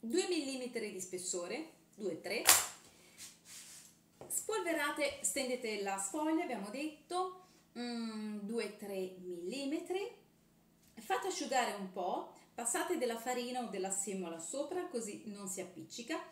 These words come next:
Poi prendete il vostro attrezzo per fare le chitarrine, posizionate la vostra sfoglia sopra, ecco qui ora è molto importante, mantenete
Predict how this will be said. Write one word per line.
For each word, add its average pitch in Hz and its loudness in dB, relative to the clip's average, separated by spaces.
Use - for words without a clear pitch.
Poi 247 2
prendete 269 0
il 349 4
vostro 247 2
attrezzo - 0
per 202 -2
fare 220 0
le 208 -2
chitarrine, 196 -2
posizionate 320 4
la 214 2
vostra 220 0
sfoglia 285 4
sopra, 240 2
ecco 190 -8
qui 262 -6
ora 226 2
è 202 -2
molto 208 -10
importante, 185 -8
mantenete 254 -2